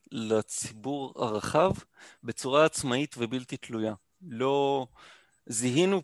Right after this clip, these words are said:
פער שרוב הידע הפיננסי נמצא אצל גורמים בעלי אינטרסים, והמטרה שלנו הייתה להקים בעצם עמותה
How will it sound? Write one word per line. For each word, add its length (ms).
פער 420
שרוב 760
הידע 440
הפיננסי 760
נמצא 400
אצל 260
גורמים 760
בעלי 960
אינטרסים, 580
והמטרה 800
שלנו 340
הייתה 180
להקים 440
בעצם 280
עמותה 380